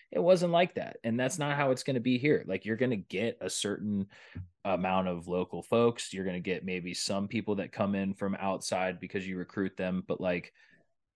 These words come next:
you're, dude, and I love my team so much,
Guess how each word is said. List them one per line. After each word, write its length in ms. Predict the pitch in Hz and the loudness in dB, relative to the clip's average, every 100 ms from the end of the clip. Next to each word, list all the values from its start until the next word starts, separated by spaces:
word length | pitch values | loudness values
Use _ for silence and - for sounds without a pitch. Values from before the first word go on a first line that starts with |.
| _ _ _ | _ _ _
you're, 240 | 98 107 - - - - - | 0 0 0 -8 -14 -20 0
dude, 340 | 110 131 120 - _ _ - _ _ - | 4 4 2 -10 _ _ -20 _ _ -4
and 320 | 202 135 92 _ _ _ _ _ | -2 -2 -4 _ _ _ _ _
I 200 | - 110 | -2 0
love 340 | 117 95 98 107 | 2 2 0 0
my 160 | 104 | -2
team 300 | 101 107 107 | -2 -2 -2
so 260 | 104 - 104 | -2 -2 -2
much, 460 | 90 90 95 - | -2 -6 -8 -10